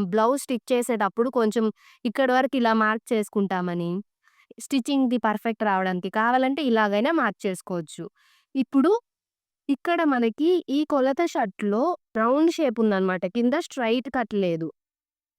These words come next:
So, ఇలా రౌండ్ కట్ అనేది వచ్చింది. ఆ రౌండ్ కట్ కోసం మనం కింద నుంచి ఏదైతే ఖర్చు కంటే కింద ఉందో అక్కడి నుంచే మనం షేప్ డ్రా చేయాలి. So, ఆ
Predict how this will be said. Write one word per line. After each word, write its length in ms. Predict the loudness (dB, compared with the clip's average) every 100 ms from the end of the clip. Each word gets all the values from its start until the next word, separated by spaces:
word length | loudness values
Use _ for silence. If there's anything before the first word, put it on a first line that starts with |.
| -6
So, 120 | 0
ఇలా 220 | 2 2 0
రౌండ్ 420 | 2 2 2 2
కట్ 260 | -2 -4 -2
అనేది 280 | 2 2 2
వచ్చింది. 360 | -2 -2 -2 -2
ఆ 120 | -2 -2
రౌండ్ 380 | 0 2 2 2
కట్ 220 | 0 -6 -6
కోసం 400 | -6 -4 -4 -4 -4 -8 _ _ _ _ _ _ _ _ _
మనం 260 | -2 0 0
కింద 380 | 0 2 4 4 4
నుంచి 420 | 2 2 0 -2 -4 -8 _
ఏదైతే 520 | 0 0 0 -2 0 2 0
ఖర్చు 360 | -2 -6 -6 -6
కంటే 340 | -2 -2 0 -2
కింద 320 | 0 2 2 2
ఉందో 380 | 2 0 0 -2 -4 -8 -6
అక్కడి 340 | -4 0 2
నుంచే 240 | 2 2 0
మనం 260 | 0 0
షేప్ 280 | -2 -2 -2
డ్రా 180 | 0 -2
చేయాలి. 480 | -2 -2 -2 -4 -6 -8 _ _ -4
So, 120 | 0 0 0
ఆ 140 | 2